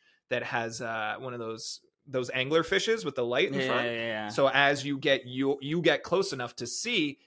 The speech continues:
Speaker 1: it turns towards you and tries to chase down your ship. And they have
Speaker 2: Now
Speaker 1: a number of different, like,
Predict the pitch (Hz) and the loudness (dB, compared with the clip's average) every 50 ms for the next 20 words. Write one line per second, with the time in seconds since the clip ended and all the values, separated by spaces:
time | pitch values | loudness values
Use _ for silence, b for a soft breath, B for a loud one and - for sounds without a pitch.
0 | b b b 170 165 170 170 - 165 151 147 143 131 - - 139 127 127 127 120 | b b b 0 0 0 0 0 0 2 2 0 0 -2 0 2 2 2 2 0
1 | 123 123 117 117 - 113 113 - - - - 110 107 - 104 107 98 101 107 - | -2 -6 -6 -6 -4 -4 -4 -6 -8 -8 -8 -8 -8 -8 -10 -12 -12 -12 -12 -8
2 | - 131 127 - - _ b b b b b b - 123 120 135 131 170 175 165 | -6 -4 -4 -6 -8 _ b b b b b b -10 -6 -4 -2 2 4 6 6
3 | 160 160 135 127 127 127 123 - 131 123 - 123 120 117 110 117 110 107 107 - | 6 6 4 2 0 -2 -2 -2 -4 -4 -4 -6 -10 -10 -8 -8 -8 -8 -8 -10
4 | - - | -14 -20